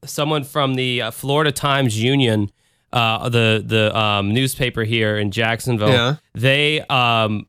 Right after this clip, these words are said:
Speaker 1: robo-, well, it wasn't a robocall. They, they, it was just a, a person on the other line. It was a guy,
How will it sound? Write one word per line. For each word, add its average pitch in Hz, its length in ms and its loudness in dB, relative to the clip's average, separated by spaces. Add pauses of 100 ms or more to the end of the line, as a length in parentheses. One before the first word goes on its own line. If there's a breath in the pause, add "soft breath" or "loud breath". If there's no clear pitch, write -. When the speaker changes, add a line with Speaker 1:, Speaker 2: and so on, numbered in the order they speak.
(380)
Speaker 1:
robo-, 143 640 0
well, 131 200 2
it 123 120 0
wasn't 127 240 0
a - 20 -4
robocall. 117 580 0
They, 110 260 0
they, 110 440 -4 (180)
it 135 80 -6
was 117 180 -6
just - 180 -4
a, 110 220 -8
a 107 80 -10
person 147 500 -2
on 117 100 0
the 113 60 0
other 110 160 0
line. 107 220 0
It - 20 0
was 110 140 -4
a 104 60 -6
guy, 101 580 -2